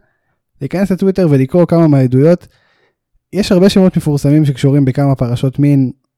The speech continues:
מאוד מאוד, אה, מזעזעות שם, שמדובר בין היתר על, אה, מאט רידל, אה, Velvet in Dream, ג'ים קורנט, ו-, ועוד הר-,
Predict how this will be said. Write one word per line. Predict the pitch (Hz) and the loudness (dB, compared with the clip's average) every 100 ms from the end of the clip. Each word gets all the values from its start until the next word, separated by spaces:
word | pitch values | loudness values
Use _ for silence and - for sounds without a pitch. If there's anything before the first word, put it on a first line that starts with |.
| _ - | _ -10
מאוד | 131 156 151 | -4 -2 0
מאוד, | 143 139 135 | 0 0 -2
אה, | 135 127 | -4 -4
מזעזעות | 123 127 123 123 127 143 | -4 -4 -2 -2 -2 -4
שם, | - 156 143 | 0 0 0
שמדובר | 135 123 117 123 135 131 123 | -2 -4 -2 0 -2 -2 -4
בין | 139 208 | -2 -2
היתר | 214 214 113 - _ _ _ - | -2 -4 -8 -10 _ _ _ -10
על, | 131 127 127 | -6 -4 -4
אה, | 123 | -6
מאט | 127 151 - | -2 -2 0
רידל, | 160 160 151 147 _ _ _ _ _ _ _ _ _ _ - | 0 0 -2 -6 _ _ _ _ _ _ _ _ _ _ -6
אה, | 127 123 120 127 | -4 -2 -2 0
Velvet | 127 143 156 | 0 0 0
in | 147 127 | 0 0
Dream, | 139 156 139 131 _ _ _ _ _ _ - | 0 0 0 -4 _ _ _ _ _ _ 0
ג'ים | 147 160 | 2 2
קורנט, | 143 135 156 156 - - _ _ _ _ _ _ - | 2 2 2 0 -4 -16 _ _ _ _ _ _ -14
ו-, | 127 143 139 | -4 -2 -2
ועוד | 127 143 156 139 131 - | -4 -4 -4 -4 -14 -10
הר-, | 131 | -8